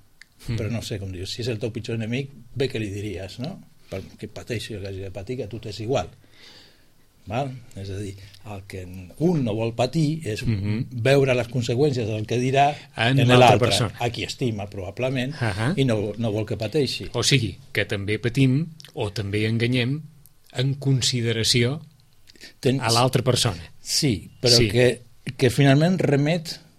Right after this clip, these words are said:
Speaker 1: A nosaltres
Speaker 2: a un
Speaker 1: mateixos.
Speaker 2: mateix, sí. El
Speaker 1: Si
Speaker 2: que no
Speaker 1: veiem,
Speaker 2: suporta
Speaker 1: si
Speaker 2: veure
Speaker 1: ve-
Speaker 2: patir l'altre és, sóc jo.
Speaker 1: D'acord.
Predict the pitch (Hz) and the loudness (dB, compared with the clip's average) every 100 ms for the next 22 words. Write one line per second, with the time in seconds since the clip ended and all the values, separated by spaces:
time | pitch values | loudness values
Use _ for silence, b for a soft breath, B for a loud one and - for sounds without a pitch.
0 | _ - 113 117 139 127 123 139 147 135 | _ -6 -2 2 2 2 2 4 6 6
1 | 120 101 82 - - 80 - 107 107 120 | 4 2 -2 -6 -8 -10 -8 0 2 6
2 | 175 185 151 160 147 139 147 139 127 123 | 4 4 6 6 8 8 10 8 8 6
3 | 131 139 156 160 131 117 120 123 110 95 | 6 6 6 4 0 0 -2 -2 -4 -4
4 | 78 - 113 110 98 | -6 -4 -2 -2 -6